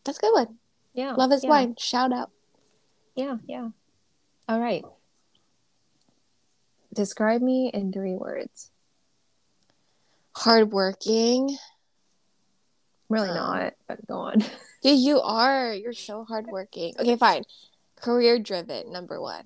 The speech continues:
Speaker 2: I'm really not anymore, <laughs> but just
Speaker 1: Dude,
Speaker 2: go
Speaker 1: you
Speaker 2: on.
Speaker 1: are. You are. I feel like even when you're not, you are. Like, I feel like nowadays you definitely have, like,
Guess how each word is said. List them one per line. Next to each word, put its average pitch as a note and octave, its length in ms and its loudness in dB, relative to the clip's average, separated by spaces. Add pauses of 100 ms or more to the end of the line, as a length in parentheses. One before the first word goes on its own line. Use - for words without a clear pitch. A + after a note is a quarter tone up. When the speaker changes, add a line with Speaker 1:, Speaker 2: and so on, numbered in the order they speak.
(160)
Speaker 2:
I'm G#3 140 -8
really - 220 -10
not - 200 -12
anymore, - 520 -2
<laughs> - 80 -16
but A3 140 6
just C#4 140 8
Speaker 1:
Dude, G#4 200 8
Speaker 2:
go - 160 6
Speaker 1:
you A3 100 4
Speaker 2:
on. A3+ 100 -2
Speaker 1:
are. C#4 680 -2 (120)
You C4+ 180 -8 (100)
are. C4 640 -4 (100)
I C#4 80 -4
feel C#4+ 140 2
like D4 160 0 (420)
even C#4 300 0
when D#4 160 -2
you're B3+ 120 2
not, F3+ 400 -4
you D3+ 180 -8
are. - 280 -12 (240)
Like, A3+ 240 2
I A3 80 2
feel A3+ 140 -4
like B3 240 0
nowadays G#3 760 -2
you F#3+ 100 -8
definitely F#3+ 360 -8
have, F3+ 240 -6
like, D3+ 360 -8